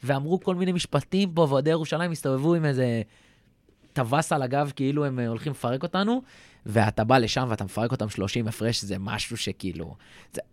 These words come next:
אין ספק שהשלושים ושמונה זה הרבה יותר מדהים, אבל בוא לא נוריד מזה, ולכל אחד, מקום ראשון יש מקום שני.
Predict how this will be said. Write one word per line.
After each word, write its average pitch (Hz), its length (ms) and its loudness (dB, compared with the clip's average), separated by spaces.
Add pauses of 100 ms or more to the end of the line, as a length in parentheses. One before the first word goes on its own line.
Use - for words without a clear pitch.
אין 151 160 2
ספק 147 260 0
שהשלושים 131 440 -2
ושמונה 135 260 -4
זה 117 80 -4
הרבה 113 200 0
יותר 131 160 2
מדהים, 147 320 2 (400)
אבל 107 240 4 (120)
בוא 123 360 6
לא 123 120 4
נוריד 120 280 2
מזה, 160 260 0
ולכל 120 320 0
אחד, 117 220 -6
מקום 123 220 0
ראשון 127 220 0
יש 135 120 -2
מקום 160 200 -2
שני. 190 240 2